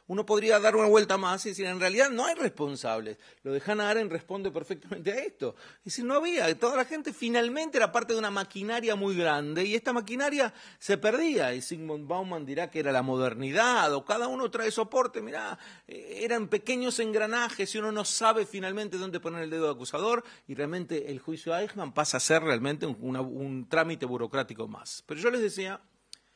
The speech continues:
el juicio de Eichmann viene a complementar a los juicios de Nuremberg, porque en estos se acusa al nazismo por crímenes contra la paz y por lo que el nazismo representó, pero se olvida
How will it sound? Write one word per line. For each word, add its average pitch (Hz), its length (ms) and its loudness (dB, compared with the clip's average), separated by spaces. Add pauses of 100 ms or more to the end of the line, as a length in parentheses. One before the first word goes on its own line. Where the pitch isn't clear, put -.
(300)
el 160 80 -6
juicio 240 260 -4
de 240 60 4
Eichmann 208 400 -2
viene 269 420 2
a 220 120 -4
complementar 151 920 0
a 156 60 -12
los 135 160 -6
juicios 165 320 -6
de 131 80 -8
Nuremberg, 117 540 -6 (880)
porque 160 420 -4
en 196 240 0
estos - 800 0 (560)
se - 320 2
acusa 285 480 2
al 196 160 2
nazismo 160 960 0 (560)
por 165 220 -2
crímenes 247 340 0
contra 220 320 0
la 202 160 2
paz - 560 -2 (600)
y 156 80 -10
por 170 120 -2
lo 160 80 2
que 165 60 2
el 175 80 2
nazismo 202 400 0
representó, 180 800 -4 (400)
pero 175 160 -4
se - 100 2
olvida 285 560 2